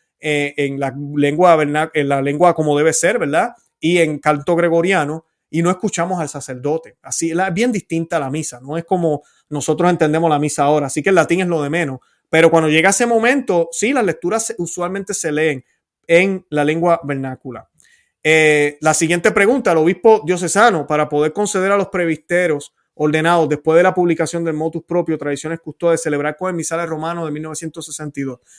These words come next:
¿debe ser autorizado por la sede apostólica? Afirmativamente. Y esta a mí me duele.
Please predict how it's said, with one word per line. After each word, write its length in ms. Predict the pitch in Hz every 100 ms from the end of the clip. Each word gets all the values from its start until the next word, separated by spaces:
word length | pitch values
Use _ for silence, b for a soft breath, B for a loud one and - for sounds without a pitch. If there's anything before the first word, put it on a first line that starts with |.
| b
¿debe 280 | - 147 165
ser 140 | 170 190
autorizado 800 | 185 196 170 - 165 180 175 -
por 160 | 160
la 160 | 180 165
sede 340 | - 165 175 165
apostólica? 640 | 160 160 - 214 190 143
Afirmativamente. 840 | 131 127 127 127 151 151 131 123
Y 60 | 143
esta 180 | 160 202
a 20 |
mí 100 | 175
me 120 | 170
duele. 340 | 135 123 110